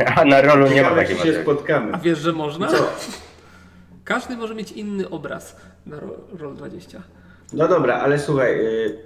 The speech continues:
Speaker 2: dalej jest ta komnata tutaj?
Speaker 3: Tak, jest ta komnata tutaj. Przecież widzisz,
Speaker 2: A
Speaker 3: że jest.
Speaker 2: tutaj? A tam, gdzie Skarbardi stoi?
Speaker 3: A tam, gdzie Skarbardis stoi, to już wam mówię,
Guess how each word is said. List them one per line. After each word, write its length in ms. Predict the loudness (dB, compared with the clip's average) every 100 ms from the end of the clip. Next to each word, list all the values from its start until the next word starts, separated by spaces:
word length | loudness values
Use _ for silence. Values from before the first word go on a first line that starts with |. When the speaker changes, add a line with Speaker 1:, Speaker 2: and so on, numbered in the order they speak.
| -16
Speaker 2:
dalej 280 | -4 0 0
jest 140 | 0
ta 80 | -2
komnata 380 | -4 -2 -2 -4
tutaj? 300 | -6 -6 -6 -8 -16 -20 -18
Speaker 3:
Tak, 280 | -14 -12 -10
jest 140 | -10
ta 80 | -10
komnata 400 | -12 -14 -14 -16
tutaj. 320 | -14 -12 -12 -14 -20 -20 -20 _ _ _ _ _
Przecież 240 | -10 -8
widzisz, 280 | -8 -10 -12
Speaker 2:
A 40 |
Speaker 3:
że 80 | -10
jest. 160 | -10 -10
Speaker 2:
tutaj? 160 | -12 -12 -20 -20 _ _ -16
A 100 | -10
tam, 200 | -10 -10
gdzie 100 | -14
Skarbardi 600 | -6 -6 -4 -4 -6 -12
stoi? 280 | -10 -10 -10 -16 -20
Speaker 3:
A 40 |
tam, 200 | -6 -4
gdzie 100 | -4
Skarbardis 600 | -10 -8 -6 -4 -4 -8 -12 -14
stoi, 380 | -8 -6 -4 -8
to 140 | -6 -6
już 220 | -4 -6
wam 180 | -8 -8 -8
mówię, 420 | -10 -8 -6 -6